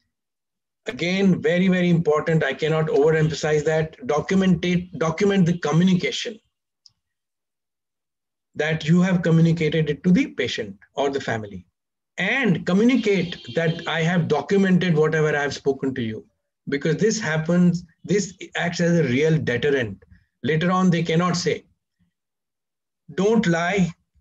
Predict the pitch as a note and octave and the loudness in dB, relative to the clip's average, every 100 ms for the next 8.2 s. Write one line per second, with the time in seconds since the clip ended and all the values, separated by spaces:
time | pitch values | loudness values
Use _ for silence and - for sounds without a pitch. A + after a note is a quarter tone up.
0 | F3+ E3 C3 - _ _ _ _ _ _ | -4 -2 -2 -6 _ _ _ _ _ _
1 | D3+ E3 D#3+ D3 E3+ D#3+ D#3+ D3 C#3 C#3 | -4 0 0 2 2 2 2 0 0 0
2 | B2 A#2+ A#2+ A#2 - G#2+ - - _ _ | 0 0 0 -2 -6 -14 -14 -20 _ _
3 | _ _ _ _ _ _ _ _ _ - | _ _ _ _ _ _ _ _ _ -20
4 | _ _ _ _ _ _ _ _ _ _ | _ _ _ _ _ _ _ _ _ _
5 | _ _ _ _ D#3 E3 F3 F3+ G3+ F#3+ | _ _ _ _ 0 2 0 0 0 2
6 | F#3 E3+ E3 D#3+ D#3 F#3+ F3 E3 D3+ D#3+ | 2 2 0 0 -2 0 0 0 0 0
7 | E3 D3 D3 F3+ E3+ D#3 C#3+ E3 D#3+ - | 2 2 4 2 2 0 0 0 -2 -4
8 | - | -2